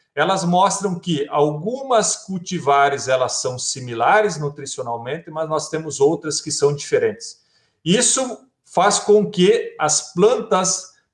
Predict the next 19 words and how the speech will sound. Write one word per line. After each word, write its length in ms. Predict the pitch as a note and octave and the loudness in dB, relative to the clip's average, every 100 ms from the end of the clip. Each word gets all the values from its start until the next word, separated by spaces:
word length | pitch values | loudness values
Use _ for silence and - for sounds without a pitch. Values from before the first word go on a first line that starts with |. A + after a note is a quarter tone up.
| _ _ | _ _
podem 500 | E3 F#3 G#3+ G#3 G#3+ | 2 6 4 4 2
responder 1000 | F3 F#3+ G#3 - F#3 F3+ D3+ F#3 G3+ D#3 | 4 4 4 0 -2 0 2 4 4 2
diferentemente 1120 | G3+ A#3+ - G#3 F3+ F3+ F3 D#3+ D#3 D3+ C#3+ | -6 -8 -2 0 0 -4 -4 -4 -2 -2 0
à 100 | B2+ | 0
dose 600 | A2 A2 C3+ F3+ F#3+ E3+ D3+ | 0 2 4 6 4 2 -2
do 100 | D3 | -4
nutriente 400 | C#3+ C#3+ B2+ B2+ | -2 -2 -2 -6
aplicado, 640 | - A2+ - C#3 D3+ C3+ | -8 -14 -4 0 0 0
ao 100 | C#3 | -2
modo 580 | B2 C3 D3+ F3+ F3 D3 | -2 2 4 4 2 2
de 80 | |
aplicação, 800 | C3+ - B2+ - A2+ - D3 D#3 | 0 -2 -8 -6 -4 -2 0 0
à 80 | C3 | -4
fonte 560 | - - D3+ F3+ G3 D#3+ | -8 -6 0 0 0 -4
do 140 | C#3+ | -8
nutriente 460 | C#3 C3 - B2 B2+ | -10 -8 -6 -6 -6
a 40 | |
ser 120 | - | -6
aplicado. 480 | B2 - - - - | -6 -8 -12 -12 -14